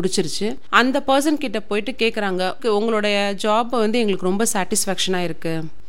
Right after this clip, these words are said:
அதனால உங்களுக்கு நாங்க வந்து ரிப்ளை அனுப்பணும். நெக்ஸ்ட், நெக்ஸ்ட் ப்ராசஸ் இருக்கு. அதனால நீங்க உங்களோட இமெயில் ஐ டியை கொடுங்க" அப்படின்னு சொல்லிட்டு கேக்குறாங்க. "இமெயில் ஐ டி அப்படின்னா என்ன? எனக்கு அதெல்லாம் கிடையாதே" அப்படின்னு சொல்லிட்டு அவரு வேலைக்கு வந்தவர் சொல்றாரு.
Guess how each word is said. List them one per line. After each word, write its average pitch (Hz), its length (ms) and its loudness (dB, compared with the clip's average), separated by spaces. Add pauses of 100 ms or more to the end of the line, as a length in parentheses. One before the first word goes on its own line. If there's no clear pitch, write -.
அதனால 247 360 6
உங்களுக்கு 247 280 0
நாங்க 196 280 0
வந்து 214 240 0
ரிப்ளை 233 300 2
அனுப்பணும். 208 520 2
நெக்ஸ்ட், 226 220 2
நெக்ஸ்ட் 233 440 0
ப்ராசஸ் 190 380 0
இருக்கு. 208 380 -2 (140)
அதனால 277 400 4
நீங்க 254 260 4
உங்களோட 214 220 2
இமெயில் 277 420 4
ஐ 214 100 2
டியை 180 160 2
கொடுங்க" 180 340 2
அப்படின்னு 175 140 0
சொல்லிட்டு 175 440 -2
கேக்குறாங்க. 165 440 -4 (420)
"இமெயில் 294 360 6
ஐ 220 100 4
டி 202 160 4
அப்படின்னா 202 360 2
என்ன? 208 200 2
எனக்கு 202 260 2
அதெல்லாம் 226 220 2
கிடையாதே" 185 580 0
அப்படின்னு 170 140 0
சொல்லிட்டு 185 440 -2
அவரு 160 520 -4
வேலைக்கு 208 340 0
வந்தவர் 180 460 0
சொல்றாரு. 160 420 -2